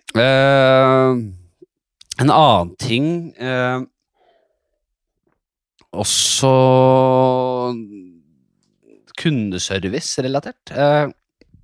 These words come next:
som er helt forferdelig, det er å snakke med en såkalt ekspert som kan nesten like lite som deg.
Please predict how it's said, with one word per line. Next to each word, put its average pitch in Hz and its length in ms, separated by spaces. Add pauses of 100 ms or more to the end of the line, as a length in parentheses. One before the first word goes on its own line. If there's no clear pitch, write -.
(680)
som - 200
er 107 300
helt 117 280 (100)
forferdelig, 104 800
det 113 100
er 127 100
å - 80 (220)
snakke - 720
med 120 380 (760)
en 123 320
såkalt 107 680
ekspert - 800 (1000)
som - 320
kan 160 440
nesten 156 320 (100)
like 151 220
lite 147 640
som 139 160
deg. 131 340